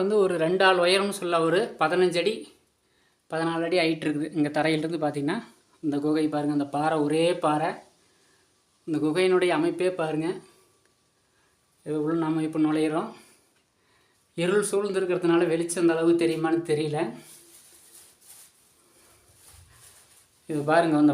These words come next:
வழித்தடம் பார்த்தீங்கன்னா, நம்ம நல்லா நின்னு போல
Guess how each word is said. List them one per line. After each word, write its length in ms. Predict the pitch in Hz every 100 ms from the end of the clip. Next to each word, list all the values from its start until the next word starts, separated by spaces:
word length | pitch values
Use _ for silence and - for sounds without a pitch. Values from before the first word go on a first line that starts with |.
| 151
வழித்தடம் 440 | 185 190 185 160
பார்த்தீங்கன்னா, 380 | 156 156 147 156 196 - - _ _ _ _ - _ _ _ _ _ 165
நம்ம 140 | 160 151
நல்லா 240 | 156 165 196 226 - - - _ _ _ _ _ _ _ _ -
நின்னு 200 | 175 202 202
போல 140 | 185